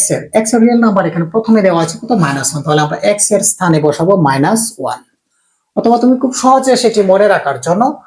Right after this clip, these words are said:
ফাংশনের, আহ, অজ্ঞাত রাশির পরে ফাংশনের সাথে যে কোনো মানই থাক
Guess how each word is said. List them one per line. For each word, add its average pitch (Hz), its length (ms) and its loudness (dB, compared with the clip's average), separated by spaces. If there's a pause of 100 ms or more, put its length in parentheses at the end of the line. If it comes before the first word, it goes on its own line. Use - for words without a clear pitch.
(280)
ফাংশনের, 233 480 4 (100)
আহ, 175 600 -2
অজ্ঞাত 233 260 0
রাশির 190 440 0 (120)
পরে 131 380 0
ফাংশনের 202 480 -4
সাথে 214 180 -2
যে 202 220 0
কোনো 254 240 0
মানই 175 300 0
থাক 160 160 -8